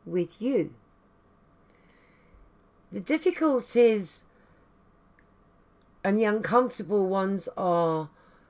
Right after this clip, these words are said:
the situations and experiences that we have gone through,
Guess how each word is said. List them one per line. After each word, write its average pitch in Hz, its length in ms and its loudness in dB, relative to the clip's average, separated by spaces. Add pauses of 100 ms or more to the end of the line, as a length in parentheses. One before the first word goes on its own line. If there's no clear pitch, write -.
(1500)
the 214 120 -4
situations 233 920 0
and 180 120 -4
experiences 190 1400 -4 (600)
that 185 200 -2
we 185 180 -6
have 185 200 -8
gone 196 260 -2
through, - 420 -10